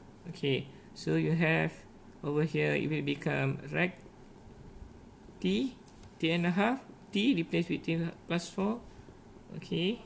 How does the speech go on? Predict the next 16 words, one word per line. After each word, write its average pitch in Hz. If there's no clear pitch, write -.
and 151
then 160
divided 156
by 165
two. 220
Okay, 143
plus 175
we 139
have 165
T 220
over 185
here. 214
Okay, 135
so 139
you 156
have, 160